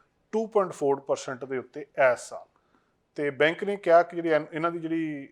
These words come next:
ਅਹ, annual global economic prospects report ਆ, ਉਹਦੇ ਵਿੱਚ ਜਾਣਕਾਰੀ ਦਿੱਤੀ ਗਈ ਆ। ਜਿਹੜਾ, ਅਹ, ਰੇਟ ਆ ਥ੍ਰੀ ਪੁਆਇੰਟ ਵਨ ਪਰਸੈਂਟ ਐਵਰੇਜ, ਅਹ, ਦਹਾਕਿਆਂ ਦੇ ਲਈ ਦੋ ਹਜ਼ਾਰ ਦਸ ਤੱਕ ਇਹ, ਅਹ, ਰਿਹਾ ਆ।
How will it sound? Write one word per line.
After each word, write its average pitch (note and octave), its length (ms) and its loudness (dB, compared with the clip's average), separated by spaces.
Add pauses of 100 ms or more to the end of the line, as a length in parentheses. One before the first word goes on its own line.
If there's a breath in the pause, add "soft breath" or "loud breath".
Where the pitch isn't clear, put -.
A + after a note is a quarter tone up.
ਅਹ, C3 460 -2
annual D#3 220 0
global C3+ 420 -2
economic C#3 440 -6
prospects C3+ 840 -4
report C#3+ 500 2
ਆ, A#2 200 -2 (440)
ਉਹਦੇ F#3+ 200 -2
ਵਿੱਚ C#3+ 200 -8
ਜਾਣਕਾਰੀ B2 420 -6
ਦਿੱਤੀ E3+ 300 -10
ਗਈ F3 200 0
ਆ। D#3+ 120 0 (480 soft breath)
ਜਿਹੜਾ, D3+ 600 8
ਅਹ, C3+ 280 0
ਰੇਟ E3 380 4
ਆ D3 100 8
ਥ੍ਰੀ D3+ 200 -6
ਪੁਆਇੰਟ D3+ 260 -6
ਵਨ D3 180 4
ਪਰਸੈਂਟ D3 420 -8
ਐਵਰੇਜ, C#3 580 2
ਅਹ, - 720 -6
ਦਹਾਕਿਆਂ C3+ 500 2
ਦੇ C#3+ 80 0
ਲਈ C3 120 0
ਦੋ B2+ 160 -2
ਹਜ਼ਾਰ C3+ 140 2
ਦਸ B2 220 2
ਤੱਕ - 320 -4
ਇਹ, B2 400 -12
ਅਹ, - 720 -2
ਰਿਹਾ D3 360 8
ਆ। - 40 -12